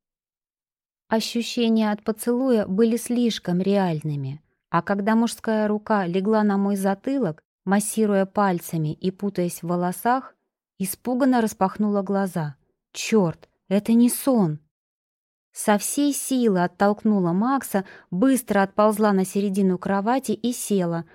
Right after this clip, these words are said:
поджав под себя ноги. Я была зла на саму себя. Это же надо было проявить такую слабость.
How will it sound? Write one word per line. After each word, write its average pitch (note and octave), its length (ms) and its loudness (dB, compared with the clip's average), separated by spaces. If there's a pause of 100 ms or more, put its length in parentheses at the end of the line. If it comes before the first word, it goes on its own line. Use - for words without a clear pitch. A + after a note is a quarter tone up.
(140)
поджав F#3 440 -2
под G3+ 180 -6
себя G3 300 -2
ноги. D3+ 460 -4 (760)
Я A3+ 260 4
была A3 280 4
зла B3 320 -2
на G3+ 140 2
саму A#3 320 0
себя. F#3+ 500 -4 (320)
Это G3 240 -2
же G3 180 0
надо C#4 460 2
было A#3+ 340 2
проявить A3 680 0
такую A3 400 0
слабость. F3 760 -4